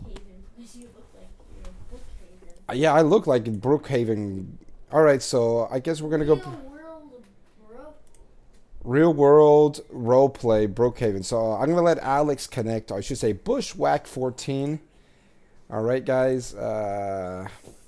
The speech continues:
Speaker 2: looking good so far. Can I change the color on this? I mean, um, no.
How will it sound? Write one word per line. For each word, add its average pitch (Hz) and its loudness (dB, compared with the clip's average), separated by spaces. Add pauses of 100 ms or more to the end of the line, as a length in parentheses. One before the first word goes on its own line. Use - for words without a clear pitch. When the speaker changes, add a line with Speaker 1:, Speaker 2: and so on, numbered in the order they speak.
(960)
Speaker 2:
looking 165 -6
good 175 0
so 135 -2
far. 120 -2 (840)
Can 120 -6
I 175 0
change 165 -4
the - -8
color 147 -2
on 185 -2
this? - -8 (100)
I - -6
mean, 123 -2
um, 98 -8 (1080)
no. 90 -10